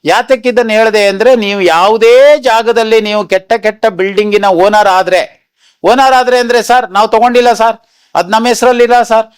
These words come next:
ಅದು ನಮ್ಮ ತಂದೆ ಹೆಸರಲ್ಲಿದೆ ಸರ್, ಅದ್ ನಮ್ಮ ತಾಯಿ ಹೆಸರಲ್ಲಿದೆ ಸರ್", ಅದಾಗೋದಿಲ್ಲ ಬ್ರದರ್. ನಿಮಗೆ ಚೆನ್ನಾಗಿ ಹೇಳ್ತೀನಿ, ಯಾವುದೇ ಭೂಮಿ ನಿಮ್ಮ ತಂದೆ ಹೆಸರಲ್ಲಿದ್ರೆ ಅವ್ರು ಬದುಕಿದ್ರೆ, ನಿಮ್ಮ ತಾಯಿ ಹೆಸರಲ್ಲಿದ್ರೆ ಅವ್ರು ಬದುಕಿದ್ರೆ,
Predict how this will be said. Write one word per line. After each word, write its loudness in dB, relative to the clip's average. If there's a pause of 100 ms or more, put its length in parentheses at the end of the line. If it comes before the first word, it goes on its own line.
(200)
ಅದು 2
ನಮ್ಮ -2
ತಂದೆ 0
ಹೆಸರಲ್ಲಿದೆ 0
ಸರ್, -2 (260)
ಅದ್ -2
ನಮ್ಮ 0
ತಾಯಿ 0
ಹೆಸರಲ್ಲಿದೆ 0
ಸರ್", -2 (300)
ಅದಾಗೋದಿಲ್ಲ 0
ಬ್ರದರ್. -2 (340)
ನಿಮಗೆ -2
ಚೆನ್ನಾಗಿ -2
ಹೇಳ್ತೀನಿ, -2 (220)
ಯಾವುದೇ 2
ಭೂಮಿ -2
ನಿಮ್ಮ 0 (160)
ತಂದೆ 0
ಹೆಸರಲ್ಲಿದ್ರೆ -2
ಅವ್ರು 2
ಬದುಕಿದ್ರೆ, -4 (540)
ನಿಮ್ಮ 0
ತಾಯಿ 0
ಹೆಸರಲ್ಲಿದ್ರೆ 0
ಅವ್ರು 2
ಬದುಕಿದ್ರೆ, -2